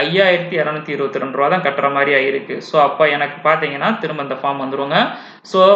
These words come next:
ஓல்டு ரெஜியூம்ல நான் இருபத்தெட்டாயிரம் ரூபா கட்டணும், நியூ ரெஜியூம்ல ஐயாயிரத்தி இருபத்தி ரெண்டு ரூபா, இர-, இருநூத்தி இருபத்தி ரெண்டு ரூபா கட்டுற மாதிரியா இருக்கும். அப்ப எனக்கு எது பெஸ்ட் அப்படின்னு பாத்தீங்கன்னா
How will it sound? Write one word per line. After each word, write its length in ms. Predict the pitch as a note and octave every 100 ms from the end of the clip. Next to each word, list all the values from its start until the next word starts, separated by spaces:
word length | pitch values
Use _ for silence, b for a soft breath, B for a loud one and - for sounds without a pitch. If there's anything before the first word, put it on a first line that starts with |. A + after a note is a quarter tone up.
| -
ஓல்டு 240 | D#3 G3+ G#3+
ரெஜியூம்ல 500 | G3 F3+ F#3 G3 A3+
நான் 180 | E3+ D#3
இருபத்தெட்டாயிரம் 440 | E3+ D#3+ D#3 D#3
ரூபா 140 | D#3+ F#3
கட்டணும், 680 | D3 D3+ D#3 B3+ - - - _ _ _
நியூ 200 | F#3 B3
ரெஜியூம்ல 380 | G#3+ E3+ F#3 B3
ஐயாயிரத்தி 440 | F3+ E3+ G3+ G3 F#3
இருபத்தி 300 | E3 E3 D#3
ரெண்டு 240 | D3+ D3
ரூபா, 160 | D3+ D#3
இர-, 300 | D3+ D#3 D3
இருநூத்தி 280 | D3+ D#3+ E3
இருபத்தி 260 | D3+ C#3+ C#3
ரெண்டு 160 | C#3+
ரூபா 120 | E3+
கட்டுற 280 | E3+ D3 D3
மாதிரியா 260 | D3 D3 D3
இருக்கும். 220 | C#3 C#3
அப்ப 300 | D3 - G#3+
எனக்கு 360 | F3 F3+ E3+ E3
எது 200 | E3+ A3+
பெஸ்ட் 340 | F3 E3+ G3
அப்படின்னு 260 | D#3+ D3+ C#3+
பாத்தீங்கன்னா 400 | C3+ C3+ C#3